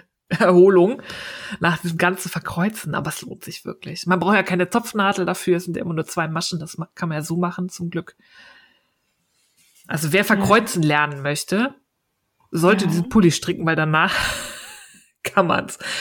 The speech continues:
Speaker 1: Obwohl der ist nicht ohne. Also ich bin gespannt, ob sie die Anleitung noch anpassen, weil am Anfang sind wirklich alle bei diesem Teststrick verzweifelt, weil, ähm, man strickt erst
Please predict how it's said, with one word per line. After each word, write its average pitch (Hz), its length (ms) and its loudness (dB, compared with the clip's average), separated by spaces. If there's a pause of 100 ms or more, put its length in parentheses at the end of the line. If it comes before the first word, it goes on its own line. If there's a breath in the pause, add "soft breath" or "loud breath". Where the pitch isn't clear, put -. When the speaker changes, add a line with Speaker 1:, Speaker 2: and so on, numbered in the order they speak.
(240 loud breath)
Speaker 1:
Obwohl 196 240 6
der - 100 4
ist 226 160 -2
nicht 254 300 -2
ohne. 180 260 6
Also 160 180 0
ich - 60 -6
bin 220 120 0
gespannt, 226 460 0
ob 202 140 0
sie 202 140 -2
die - 140 -4
Anleitung 165 380 0
noch 160 140 -2
anpassen, 196 760 -2
weil 180 120 2
am 160 120 -2
Anfang 214 380 -2
sind 185 220 2
wirklich 214 320 -2
alle 196 160 2
bei 180 100 0
diesem 175 180 0
Teststrick - 480 -4
verzweifelt, 147 800 -4 (760 loud breath)
weil, 175 480 4
ähm, 165 500 0 (840)
man 196 120 4
strickt 220 380 -2
erst - 500 -2